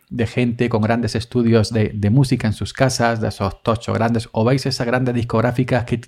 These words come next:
la tienen llena de grandes altavoces, em, de mucha marca, muchos colores distintos, esos son monitores de audio. Em, los que se ponen a las discotecas, esos que tienen dos metros de altura, yo ya, <laughs>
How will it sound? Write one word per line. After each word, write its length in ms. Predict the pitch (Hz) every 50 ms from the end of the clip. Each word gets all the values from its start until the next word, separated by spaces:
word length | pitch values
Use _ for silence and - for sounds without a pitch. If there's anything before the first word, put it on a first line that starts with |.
| - -
la 100 | 113 107
tienen 260 | 110 113 120 120 113
llena 280 | 113 117 120 120 113
de 160 | 110 113 110 110
grandes 480 | 113 110 127 123 123 120 120 113 -
altavoces, 760 | 117 113 107 - 107 113 123 120 120 - 117 117 117 117 - - - - - - - - - - - - - - _ _ -
em, 680 | 107 113 113 113 113 110 113 110 110 110 107 110 107
de 120 | 110 110 104
mucha 580 | 113 127 131 123 - - 120 110 107 110 104
marca, 460 | 101 107 127 123 113 - - 107 95
muchos 280 | 95 113 117 117 - 107
colores 300 | - 110 110 117 120 104
distintos, 380 | - - 135 131 131 156 139 -
esos 140 | - -
son 160 | - 135 123 127
monitores 460 | 123 120 113 104 - 107 104 107 101
de 100 | 107 104
audio. 260 | 98 98 98 92 95 - - - - - - - - - - - - _ _ _ -
Em, 760 | 123 127 131 135 131 127 131 131 131 131 131 127 123 120 117 120 120
los 180 | 123 127 123 120
que 140 | - 139 123
se 160 | - 139 120
ponen 220 | 120 135 147 156
a 20 | 143
las 100 | 139 143
discotecas, 540 | 139 135 - 131 117 131 135 135 127 120
esos 240 | 139 131 - 143 135
que 300 | - 135 123 120 120 120
tienen 600 | 117 - _ - 127 120 123 120 120 120 117 110
dos 120 | 110 113 113
metros 240 | 117 113 110 123
de 60 | 113 107
altura, 440 | 101 - 123 131 131 135 143 - - -
yo 160 | 107 110 104
ya, 260 | 104 107 107 107 107 - - - - - - - -
<laughs> 320 | - - - - - -